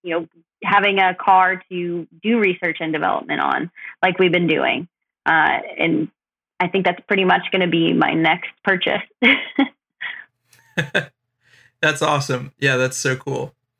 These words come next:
Speaker 2: All right. Well, this has been awesome. I just have three more questions for you to close out the interview. The
Speaker 1: All
Speaker 2: first
Speaker 1: right.
Speaker 2: one being,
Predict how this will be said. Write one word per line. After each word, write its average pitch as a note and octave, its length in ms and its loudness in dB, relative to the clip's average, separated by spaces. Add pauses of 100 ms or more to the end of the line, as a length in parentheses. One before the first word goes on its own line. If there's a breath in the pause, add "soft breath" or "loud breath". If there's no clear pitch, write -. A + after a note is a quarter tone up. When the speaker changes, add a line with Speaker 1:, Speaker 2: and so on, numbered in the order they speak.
(760 loud breath)
Speaker 2:
All D#3+ 80 2
right. - 160 2
Well, F3 440 0
this - 280 -4
has G#3+ 120 -6
been D#3 180 0
awesome. C#3 640 -2
I C3 120 0
just C#3 180 -4
have C#3 160 0
three D3+ 320 -2
more D3+ 220 0
questions C#3 600 -4
for C3 240 -2
you B2+ 220 -2
to A#2+ 60 -6
close C3+ 400 -2
out B2 220 -2
the - 160 -12
interview. B2+ 480 0
The C3 120 -10
Speaker 1:
All G3 140 2
Speaker 2:
first F#3+ 180 6
Speaker 1:
right. F3 80 2
Speaker 2:
one D3 160 0
being, C3 480 -2